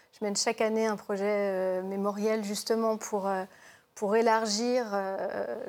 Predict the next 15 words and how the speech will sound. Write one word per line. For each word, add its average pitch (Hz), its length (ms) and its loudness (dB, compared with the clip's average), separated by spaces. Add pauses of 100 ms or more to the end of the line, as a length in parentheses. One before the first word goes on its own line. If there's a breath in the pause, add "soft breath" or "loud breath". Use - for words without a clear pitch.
(280)
on 196 60 -12
fait, 196 220 -4
on 202 80 -4
fait 208 160 -8
des 202 100 -4
choses 226 380 0
au 208 40 0
sein 208 200 -4
de 202 80 -2
la 196 80 0
classe, 254 580 0
on 196 80 -6
étudie 196 360 -8
des 196 120 -2
textes. 240 580 -2